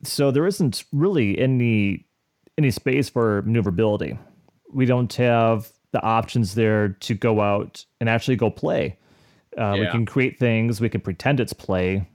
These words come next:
Speaker 1: and it's really not play. And, uh, play is, it is the most natural form of human learning, I believe. It's
Speaker 2: Absolutely. It, not just humans.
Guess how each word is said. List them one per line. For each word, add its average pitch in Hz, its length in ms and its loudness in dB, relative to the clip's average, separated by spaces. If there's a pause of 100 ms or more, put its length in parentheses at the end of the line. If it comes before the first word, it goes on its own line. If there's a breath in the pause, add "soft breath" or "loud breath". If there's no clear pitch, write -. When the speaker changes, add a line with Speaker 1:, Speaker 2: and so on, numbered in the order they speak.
(420)
Speaker 1:
and 104 500 0 (120)
it's 135 140 -4
really 117 200 2
not 117 260 0
play. 117 380 -8 (680)
And, 123 560 0
uh, 117 360 2 (120)
play 190 300 -2
is, 107 360 -2 (400)
it 151 120 0
is 135 140 -2
the 127 100 0
most 131 320 0
natural 123 400 -2
form 117 560 0 (120)
of 107 120 -8
human 113 300 0
learning, 123 360 0 (120)
I 98 100 -4
believe. 85 440 -4 (120)
It's 104 340 -2 (100)
Speaker 2:
Absolutely. - 540 -14 (360)
It, 185 200 -2
not 220 220 2
just - 200 -2
humans. - 520 -4